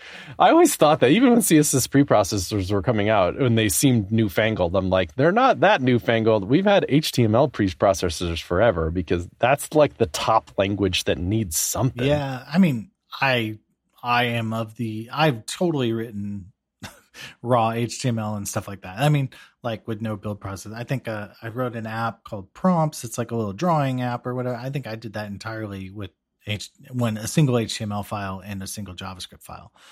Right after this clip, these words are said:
Speaker 2: Um, so you can totally do it, I guess. But, um,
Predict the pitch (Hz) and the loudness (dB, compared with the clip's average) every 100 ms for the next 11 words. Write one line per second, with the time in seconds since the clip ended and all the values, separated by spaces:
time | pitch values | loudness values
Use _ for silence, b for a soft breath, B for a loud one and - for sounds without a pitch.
0 | b b b - 104 92 87 85 - _ | b b b -6 -4 -4 -8 -14 -20 _
1 | _ 151 131 B B - 190 226 208 214 | _ 0 0 B B 2 4 4 4 4
2 | 196 170 170 B B - 147 151 - 151 | 4 4 2 B B -2 0 0 -2 -10
3 | - _ 151 139 - - 131 113 110 101 | -18 _ 0 0 -4 -10 -6 -4 -4 -6
4 | 98 | -10